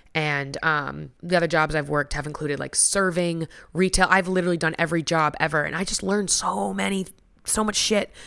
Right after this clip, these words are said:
about people that makes being there so enjoyable, you know? You know, not that any job doesn't have its dull moments, but I think that there's, like, there's a part we play in just figuring out how to be more present in a way while we're at these places,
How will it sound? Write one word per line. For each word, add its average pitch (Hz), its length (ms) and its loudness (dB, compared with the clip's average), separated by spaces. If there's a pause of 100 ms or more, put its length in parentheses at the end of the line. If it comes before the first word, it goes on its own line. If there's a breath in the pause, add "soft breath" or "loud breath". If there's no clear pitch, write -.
(260 loud breath)
about 185 280 4
people 180 540 0
that 175 140 -2
makes 185 300 0
being 190 320 -2
there 165 320 -2
so 190 400 4
enjoyable, 175 720 0 (460 loud breath)
you 185 100 2
know? 170 400 2 (400 loud breath)
You 214 120 0
know, 226 80 6
not 220 180 6
that 220 240 2
any 190 260 4
job 170 240 4
doesn't 170 200 0
have 160 160 0
its 151 140 -2
dull 165 260 2
moments, 156 500 -2
but 170 160 2
I 160 80 0
think 175 240 -2
that 170 160 0
there's, 165 440 2 (340)
like, 156 360 -2 (460 soft breath)
there's 170 160 2
a 180 40 2
part 170 280 4
we 165 140 0
play 185 460 2
in 165 120 -4
just 160 420 0 (420 soft breath)
figuring 180 400 2
out 139 120 2
how 170 80 2
to 170 60 2
be 165 120 0
more 160 140 0
present 165 400 2 (1300)
in 208 120 0
a 226 60 4
way 214 280 4
while 202 160 4
we're 202 80 4
at - 120 0
these 190 140 -2
places, 208 600 2